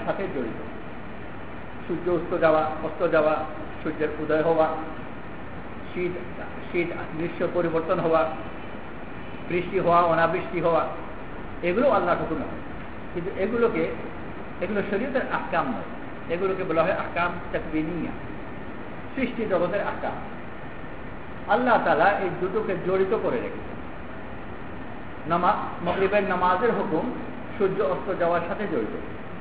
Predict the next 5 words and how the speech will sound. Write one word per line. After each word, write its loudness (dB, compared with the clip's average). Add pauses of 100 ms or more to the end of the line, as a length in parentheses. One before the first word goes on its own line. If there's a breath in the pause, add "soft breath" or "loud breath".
(280)
নামাজের 4
হুকুম, 2
শরীয়তের 2
হুকুম, -2 (800)
অস্ত 4